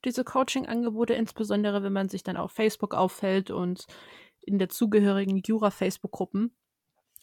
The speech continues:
dass dann irgendwie super viele Leute das anbieten und wo ich mir denke,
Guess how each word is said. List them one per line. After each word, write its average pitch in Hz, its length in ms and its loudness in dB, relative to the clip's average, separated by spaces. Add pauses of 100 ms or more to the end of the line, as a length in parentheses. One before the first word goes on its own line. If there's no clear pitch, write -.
(120)
dass 208 160 0
dann 214 160 0
irgendwie 214 260 2
super 311 260 2
viele 247 240 2
Leute 220 260 4
das 220 200 -4
anbieten 262 840 0 (720)
und 233 180 2
wo 233 80 8
ich 240 120 4
mir 233 100 4
denke, 220 380 0